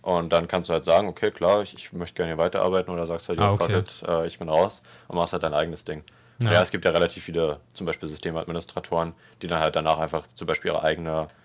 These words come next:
Speaker 1: äh, f-, kleine Firma aufgemacht haben, so als, äh, Consultants oder so, also im Sinne von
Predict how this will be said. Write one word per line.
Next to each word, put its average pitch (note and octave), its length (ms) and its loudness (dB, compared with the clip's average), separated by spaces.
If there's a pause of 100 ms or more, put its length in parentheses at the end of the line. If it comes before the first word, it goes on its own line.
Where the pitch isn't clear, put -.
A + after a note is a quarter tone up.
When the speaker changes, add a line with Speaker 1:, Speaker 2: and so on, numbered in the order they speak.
(200)
Speaker 1:
äh, F2 140 6
f-, - 220 0
kleine E2 200 2
Firma E2+ 240 2
aufgemacht E2 480 0
haben, D#2 280 0
so D#2+ 100 -2
als, - 360 -2
äh, E2+ 140 0
Consultants D#2 580 -6
oder D#2 180 -2
so, E2 100 -4
also E2 200 -4
im D#2+ 100 -8
Sinne D#2+ 160 -4
von D#2+ 220 -4